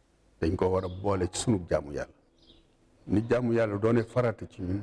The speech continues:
ni la war a doone farata ci ñun, ndax xam-xam lay jur, tu ko xamul doo mën a jaamu Yàlla, jaamu Yàlla ko sell. Mu doon it ndigal ci ñun, comme dañoo dënk,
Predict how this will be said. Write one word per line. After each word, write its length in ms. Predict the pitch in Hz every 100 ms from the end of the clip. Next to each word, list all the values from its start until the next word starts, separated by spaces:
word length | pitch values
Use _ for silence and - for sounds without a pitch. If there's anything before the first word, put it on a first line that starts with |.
| 101
ni 100 | 87
la 80 | 85
war 140 | 82
a 40 |
doone 220 | 69 69 78
farata 260 | - 71
ci 180 | - -
ñun, 100 | - - - - - - - -
ndax 180 | - - -
xam-xam 600 | 139 127 - - 139 123
lay 180 | 110 107
jur, 180 | 110 123 - - - _ _ _ _ _ _ -
tu 100 | 117
ko 100 | -
xamul 280 | 123 113 110
doo 140 | 98
mën 160 | 95 90
a 40 | 85
jaamu 240 | 82 82
Yàlla, 220 | 78 80 80
jaamu 220 | 76 78
Yàlla 200 | 73 71
ko 100 | 71
sell. 240 | - 64 - - - - - - - - - - - - - - - -
Mu 140 | 101 117
doon 220 | 135 139
it 60 | 143
ndigal 360 | 123 135 135 -
ci 100 | 117
ñun, 260 | 131 139
comme 260 | - 139 139
dañoo 280 | 135 156 131
dënk, 300 | 107 160